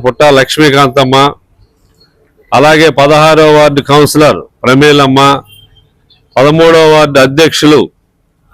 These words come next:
నెల్లూరు దయాకర్ రెడ్డి గారికి, అలాగే రవి, జయమ్మ,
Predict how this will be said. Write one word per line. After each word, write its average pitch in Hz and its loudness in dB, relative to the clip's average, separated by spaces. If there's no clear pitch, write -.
నెల్లూరు 151 2
దయాకర్ 147 2
రెడ్డి 131 0
గారికి, 131 0
అలాగే 156 2
రవి, 147 0
జయమ్మ, 139 2